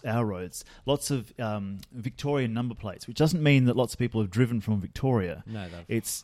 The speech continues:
Speaker 2: hired
Speaker 1: it,
Speaker 2: a car.
Speaker 1: they've hired a car. Hire cars for some reason in Adelaide, in Australia.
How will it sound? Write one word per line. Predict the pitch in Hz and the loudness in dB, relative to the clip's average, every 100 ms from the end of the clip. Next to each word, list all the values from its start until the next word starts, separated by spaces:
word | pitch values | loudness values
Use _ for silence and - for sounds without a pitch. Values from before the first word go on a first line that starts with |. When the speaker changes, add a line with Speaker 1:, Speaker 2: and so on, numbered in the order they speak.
| _ | _
Speaker 2:
hired | 104 139 | 0 0
Speaker 1:
it, | |
Speaker 2:
a | 92 | -2
car. | 95 - | -14 -6
Speaker 1:
they've | 127 113 | -4 -2
hired | 120 113 101 | 0 -2 -2
a | |
car. | - 107 | -4 0
Hire | 107 147 147 | 8 10 10
cars | 135 127 117 | 8 6 4
for | 113 | 0
some | 139 131 | 0 2
reason | 117 110 | 0 0
in | 107 101 98 110 _ _ | -2 -4 -6 -10 _ _
Adelaide, | 113 143 202 226 | -6 -6 -8 -6
in | 117 | -6
Australia. | 101 - - 131 196 269 | -8 -10 -6 -6 -6 -8